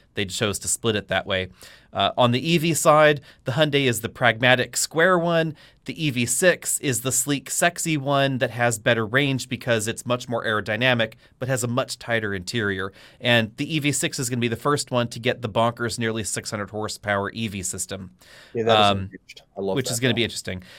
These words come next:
Speaker 1: Uh, the E V nine is gonna be first to market. It appears with a three-row unit. So later we're gonna find a three-row Hyundai Ioniq something,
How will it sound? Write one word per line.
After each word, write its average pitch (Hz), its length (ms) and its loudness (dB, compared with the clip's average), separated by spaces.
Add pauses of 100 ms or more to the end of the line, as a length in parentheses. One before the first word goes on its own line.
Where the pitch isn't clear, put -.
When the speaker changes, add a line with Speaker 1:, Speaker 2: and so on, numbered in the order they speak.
(240)
Speaker 1:
Uh, 131 200 8
the 160 240 0
E 180 40 6
V 170 160 4
nine 160 360 4
is 139 100 4
gonna 147 160 0
be 143 100 2
first - 360 -2
to 143 60 -4
market. 139 340 4
It 131 80 -2
appears 135 480 -2
with 127 240 -2
a 120 140 -2
three-row 107 720 -2
unit. 92 340 -6
So 104 240 0
later 139 380 2
we're 139 100 0
gonna 135 140 -2
find 127 240 2
a 120 40 2
three-row 120 460 2
Hyundai 123 320 0
Ioniq 139 520 2
something, 131 500 0